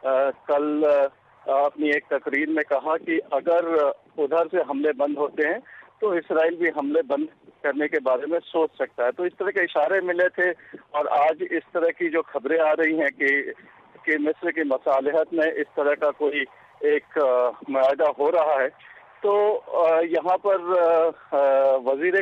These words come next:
خارجہ کی اور سے ایک بیان آیا ہے جس میں انہوں نے اس پر سخت تنقید کی ہے اور انہوں نے کہا ہے کہ اسرائیل کو، آ، اس طرح کا کوئی سمجھوتا نہیں کرنا چاہیے، اسرائیل کو،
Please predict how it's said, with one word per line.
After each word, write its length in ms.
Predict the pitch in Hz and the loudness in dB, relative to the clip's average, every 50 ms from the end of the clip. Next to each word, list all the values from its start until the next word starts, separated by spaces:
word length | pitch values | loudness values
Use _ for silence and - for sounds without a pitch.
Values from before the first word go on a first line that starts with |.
| 180 | -2
خارجہ 420 | - - 139 135 143 151 185 202 208 - | -2 -4 0 0 0 0 0 0 0 0
کی 80 | 202 180 | 0 0
اور 180 | 170 165 165 - - | 2 0 0 0 0
سے 60 | 160 | -2
ایک 140 | 147 135 127 | -2 -2 0
بیان 340 | 123 131 127 135 147 151 151 | -2 0 2 2 2 2 2
آیا 160 | 147 147 151 | 2 2 2
ہے 140 | 160 180 208 - - - - - - | 0 0 -4 -6 -16 -20 -20 -12 -8
جس 140 | 147 139 - | -8 -6 -2
میں 100 | 180 165 | 0 0
انہوں 220 | 160 156 160 165 160 | 0 2 0 0 0
نے 100 | 160 156 | 0 -2
اس 140 | 147 - | -2 -2
پر 100 | - 165 147 - | -4 -4 -2 -2
سخت 240 | 165 165 - - - | -4 -4 -4 -4 -4
تنقید 360 | 151 135 135 - 160 165 185 - - | -4 -4 -4 -4 -6 -6 -6 -4 -4
کی 80 | 185 | -2
ہے 40 | 185 | 0
اور 140 | 180 185 180 | 0 0 0
انہوں 220 | 170 160 156 156 | 0 0 0 0
نے 100 | 151 151 | -2 -2
کہا 140 | 147 139 139 | -2 0 0
ہے 120 | 143 151 | 0 0
کہ 80 | - 165 | -2 -4
اسرائیل 320 | 147 - - 139 135 143 | -8 -4 -2 -2 -2 -2
کو، 200 | 143 - 170 180 175 - - - - - - _ | -2 -2 -4 -4 -4 -6 -16 -20 -20 -20 -10 _
آ، 60 | 139 135 135 - - | 0 0 0 0 -2
اس 120 | 170 156 - _ | -6 -8 -6 _
طرح 180 | 160 147 147 | -2 -2 0
کا 140 | 143 151 147 | 0 0 -2
کوئی 180 | - - 139 135 - | -2 -2 -4 -2 -2
سمجھوتا 460 | 160 143 131 127 143 131 - 143 143 | -4 -4 -2 -2 -2 -2 0 -2 -2
نہیں 220 | 131 139 143 160 160 | -2 -2 -4 -4 -2
کرنا 320 | - 151 143 147 151 151 | -2 -2 0 0 -2 -2
چاہیے، 320 | - 170 151 147 160 175 185 170 - - - - _ - | 0 -2 -2 0 0 -2 -4 -4 -8 -20 -20 -20 _ -10
اسرائیل 380 | 135 - - 135 131 143 139 | -10 -4 -2 0 0 0 -2
کو، 280 | - - - 151 143 | -4 -6 -4 -4 -4